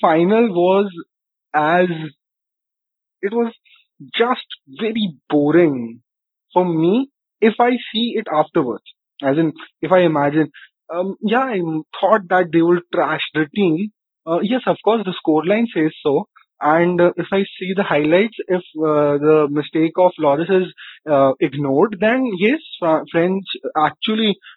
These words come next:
devoured the Croatian dreams. So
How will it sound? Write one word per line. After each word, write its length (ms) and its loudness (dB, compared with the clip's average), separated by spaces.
devoured 520 4
the 80 -2
Croatian 600 -2
dreams. 360 0
So 80 -2